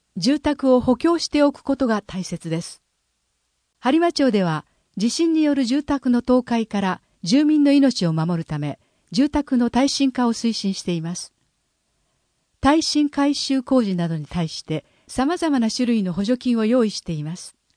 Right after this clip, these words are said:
平成二十九年度からすべての補助金を町事業として実施します。いずれの補助も年度内、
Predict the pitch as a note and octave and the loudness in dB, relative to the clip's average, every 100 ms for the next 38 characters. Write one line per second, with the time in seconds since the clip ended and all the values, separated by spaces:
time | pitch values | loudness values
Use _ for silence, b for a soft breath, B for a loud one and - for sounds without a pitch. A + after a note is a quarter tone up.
0 | _ _ _ _ _ _ _ _ - D#4 | _ _ _ _ _ _ _ _ -2 -2
1 | D#4 D#4 C#4+ E4 D#4 B3+ - A3+ A3+ F3 | 0 2 2 2 0 -2 0 0 0 -2
2 | - D#3 D3 - - D#4+ E4 A3+ G3+ G3 | -6 -6 -6 -8 -8 -4 -2 0 0 0
3 | G3+ G3 F#3 F3+ E3 D#3 _ - D#4+ D4+ | -2 -4 -6 -4 -4 -6 _ -6 -2 -2
4 | G3+ A3+ F#3+ E3+ D3+ - D#3 D#3+ - F3+ | -2 -2 -2 -4 -10 -8 -10 -6 -6 -6
5 | - D3+ F3+ - _ _ _ _ _ _ | -8 -10 -12 -14 _ _ _ _ _ _
6 | _ _ _ _ - A#3+ C4+ D#4+ D4 C#4 | _ _ _ _ -6 -4 0 0 0 0
7 | C4+ G#3+ E3 - - G#3 C#4+ C4+ A3 D3+ | -2 -2 -2 -6 -2 2 2 2 0 -4
8 | - | -8